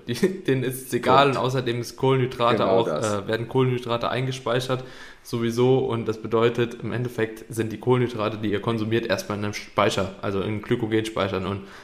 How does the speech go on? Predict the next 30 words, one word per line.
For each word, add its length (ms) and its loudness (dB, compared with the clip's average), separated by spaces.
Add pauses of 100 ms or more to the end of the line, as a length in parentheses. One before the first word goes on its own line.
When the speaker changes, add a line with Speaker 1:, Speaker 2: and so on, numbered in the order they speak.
(160)
Speaker 1:
ja, 220 -2 (320)
<laughs> 140 -4
die 240 0
kennen 200 0
noch 140 2
weniger 300 2
eine 240 0
Uhrzeit. 500 2
Speaker 2:
Exakt. 440 2
Speaker 1:
<laughs> 1120 -8
Ja. 180 0 (440)
Speaker 2:
Guter 240 10
Punkt, 320 8
das 100 10
ist 60 4
wahrscheinlich 400 8
der, 240 10
der 500 10
größte 340 6
Mythos. 420 10 (340)
Ähm, 180 8
ganz 240 8
kurz 260 8
au-, 280 8
auf 140 4
Fruchtzucker, 580 8 (300)
weil 160 12
auch 80 6
das 240 8
ho-, 100 10